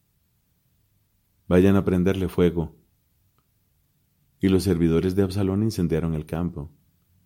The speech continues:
Joab fue a ver a Absalón a su casa y le dijo:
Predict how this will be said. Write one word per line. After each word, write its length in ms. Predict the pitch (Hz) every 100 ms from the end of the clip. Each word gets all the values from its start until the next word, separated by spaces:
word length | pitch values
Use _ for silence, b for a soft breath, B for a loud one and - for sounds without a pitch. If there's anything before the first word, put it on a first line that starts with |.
| _ _ _ _ _ _ _ _ _ _ _ _ _ _ _
Joab 540 | - 117 120 131 131 98
fue 220 | - 113
a 60 |
ver 180 | 107 107
a 80 | 101
Absalón 400 | 87 90 85 92
a 60 | 92
su 160 | 85
casa 280 | - 90 98
y 40 |
le 120 | 78 78
dijo: 380 | 76 - -